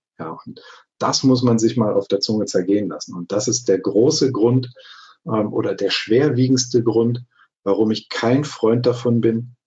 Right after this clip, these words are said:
äh, Gold als Investment-Tool zu benutzen. Ja. Man kann gerne, äh, so einen kleinen zehn, fünfzehn Prozent Anteil seines Kapitals irgendwo in Gold halten, ja, einfach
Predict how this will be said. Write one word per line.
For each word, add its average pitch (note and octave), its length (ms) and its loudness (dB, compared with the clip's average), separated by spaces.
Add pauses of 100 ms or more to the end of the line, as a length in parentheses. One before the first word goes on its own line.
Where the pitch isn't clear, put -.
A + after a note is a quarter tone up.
(200)
äh, G#2 220 0
Gold G#2+ 520 2
als G#2+ 260 -2
Investment-Tool A#2 880 0
zu - 180 -6
benutzen. - 500 -10 (360)
Ja. F2 260 -12 (640)
Man G#2+ 160 -2
kann B2+ 260 2
gerne, A#2 720 2
äh, G#2 160 -2
so G#2 140 -2
einen G#2+ 80 -4
kleinen A2+ 540 2
zehn, A#2 440 2
fünfzehn A#2+ 460 -2
Prozent - 500 -2
Anteil G#2+ 420 0
seines G2+ 320 0
Kapitals G2+ 680 -2
irgendwo G2+ 520 2
in F2+ 140 0
Gold G2 440 2
halten, E2 380 -10
ja, - 180 -10
einfach F#2 340 -4